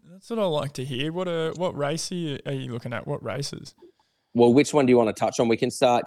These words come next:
Speaker 2: Kembla, we can do Ballarat. We, we could probably tou-, why don't we touch on Sunny Coast purely because it's gonna take about three minutes 'cause there's not much going on up there outside of, um, two races, really.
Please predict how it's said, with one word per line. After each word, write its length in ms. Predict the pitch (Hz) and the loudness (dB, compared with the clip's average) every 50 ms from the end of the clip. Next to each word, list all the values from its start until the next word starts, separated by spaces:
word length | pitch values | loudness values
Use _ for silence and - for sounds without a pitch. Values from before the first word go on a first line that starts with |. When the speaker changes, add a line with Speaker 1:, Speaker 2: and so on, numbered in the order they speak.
| - | -2
Speaker 2:
Kembla, 260 | 139 135 127 123 123 120 | -2 -2 0 2 0 0
we 60 | 117 | 0
can 120 | - 120 | -2 0
do 100 | 113 113 | -2 0
Ballarat. 480 | 104 110 113 117 117 117 117 123 123 120 - | 0 2 0 2 2 2 2 0 0 -2 -2
We, 160 | 120 131 - _ | -6 -6 -6 _
we 80 | - 135 120 | -8 -8 -8
could 100 | 147 131 | -8 -6
probably 220 | 156 180 165 147 | -6 -4 -4 -4
tou-, 100 | - - - - 104 | -4 -6 -12 -10 -8
why 180 | 117 135 160 | -4 -2 -2
don't 100 | 180 196 | -2 -2
we 60 | 180 | -6
touch 260 | 160 - 156 135 - 135 | -6 -6 -6 -6 -6 -10
on 80 | 113 | -12
Sunny 300 | - - 117 107 110 120 | -8 -6 -6 -4 -4 -4
Coast 260 | 107 123 113 101 - _ - | -2 -2 -4 -4 -4 _ -6
purely 260 | 123 117 113 110 107 | -4 -2 -2 -2 -4
because 300 | 98 98 - 113 95 95 | -6 -8 -8 -8 -8 -8
it's 120 | 92 - | -8 -2
gonna 200 | - 110 98 92 | -2 -2 -2 -2
take 260 | - - 104 92 - | -4 -4 -4 -4 -2
about 280 | - 92 101 92 90 - _ _ _ _ _ - _ _ _ _ _ - | -2 -2 0 0 -2 -4 _ _ _ _ _ -20 _ _ _ _ _ -2
three 240 | 104 110 107 104 | 0 0 0 0
minutes 340 | 101 101 101 98 - - - | 0 -2 -2 -4 -4 -6 -6
'cause 140 | - - 92 | -6 -4 -2
there's 160 | 101 98 - | -2 0 0
not 100 | 117 - - | 0 -2 -2
much 160 | 95 - - | -6 -8 -4
going 240 | - 95 98 98 95 | -4 -2 -2 -2 -4
on 100 | 95 98 | -2 -2
up 140 | 98 98 - | -2 0 2
there 180 | 98 101 101 | 4 4 4
outside 460 | 98 98 - - - - 95 98 95 98 | 4 2 0 0 2 2 2 2 2 0
of, 140 | 95 92 - | -2 0 -2
um, 200 | 92 90 95 95 | -2 -2 -2 -6
two 240 | - - - 98 98 | -4 0 0 2 2
races, 480 | 104 107 98 98 - - 107 101 101 - | 2 2 2 0 0 0 -2 -2 0 0
really. 320 | 101 101 101 107 120 | 0 2 4 2 2